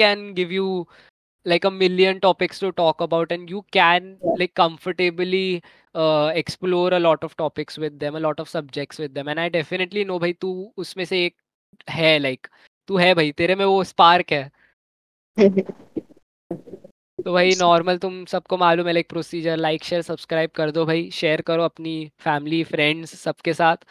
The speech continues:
Speaker 1: अगर तुम्हें ये कन्वर्सेशन अच्छा लगा है, तो भाई, लाइक करना, जैसे मैंने बोला भाई, लाइक कर देना और अपने सोशल मीडिया हैंडल्स पे, अप-, Insta पेज पे,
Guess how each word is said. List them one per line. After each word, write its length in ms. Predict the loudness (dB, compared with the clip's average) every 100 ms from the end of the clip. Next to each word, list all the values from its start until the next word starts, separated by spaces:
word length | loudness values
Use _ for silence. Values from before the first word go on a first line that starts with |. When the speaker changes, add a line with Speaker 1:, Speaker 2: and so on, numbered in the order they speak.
| -20 _ -6
Speaker 1:
अगर 380 | -2 2 2
तुम्हें 220 | 2 -2 0
ये 40 |
कन्वर्सेशन 520 | 0 -2 -2 -6 -4
अच्छा 320 | -4 -4 0
लगा 240 | 2 2 2
है, 160 | 0 -4 _ _ -6
तो 100 | -2
भाई, 420 | 2 2 0 -8 _ _ -8
लाइक 260 | 0 2 2
करना, 300 | -2 -2 -4
जैसे 220 | -6 -8
मैंने 160 | -8 -6
बोला 160 | -4
भाई, 120 | -4 -2
लाइक 260 | -2 -2 -6
कर 140 | -6
देना 320 | -6 -8 -8 _ _ _ -6
और 520 | -2 0 0 -2 -2
अपने 440 | -6 -6 -6 -4 -4
सोशल 320 | -4 -4 -4
मीडिया 240 | -2 -2
हैंडल्स 440 | -4 -6 -6 -8 -6
पे, 240 | -4 -2
अप-, 160 | -4 -8
Insta 360 | -14 -4 -2
पेज 260 | -2 -4 -4
पे, 360 | 2 2 2